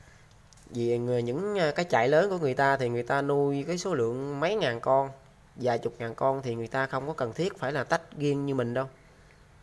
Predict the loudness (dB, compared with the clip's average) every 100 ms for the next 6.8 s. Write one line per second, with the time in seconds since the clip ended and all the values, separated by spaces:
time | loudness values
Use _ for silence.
0 | -20 -20 -20 -8 -4 -2 -2 -4 -2 0
1 | 0 -2 -4 -2 -4 -4 -4 -4 -4 -4
2 | -2 -4 2 2 2 -2 -4 -6 -6 -2
3 | -2 -2 -2 -2 -2 -4 -8 -6 -4 -2
4 | -4 -6 -16 -20 -20 -20 -20 -14 -8 -4
5 | -4 -4 -4 -2 -4 -6 -6 -4 0 -2
6 | -2 -4 -2 0 -2 -2 -6